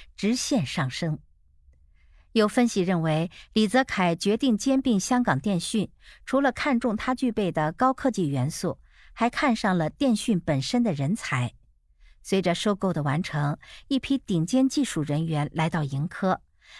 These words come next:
他们的到来使盈科如虎添翼，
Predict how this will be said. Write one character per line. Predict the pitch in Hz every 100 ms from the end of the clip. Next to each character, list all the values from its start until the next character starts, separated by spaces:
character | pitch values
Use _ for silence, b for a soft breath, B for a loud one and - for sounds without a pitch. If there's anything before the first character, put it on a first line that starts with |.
| B
他 | - 285
们 | 254
的 | 196
到 | 196 165
来 | 151 147 160 B B
使 | -
盈 | 170 165 190
科 | - 214 185
如 | - 185 226
虎 | 277 - 143
添 | - 196 185
翼， | 190 208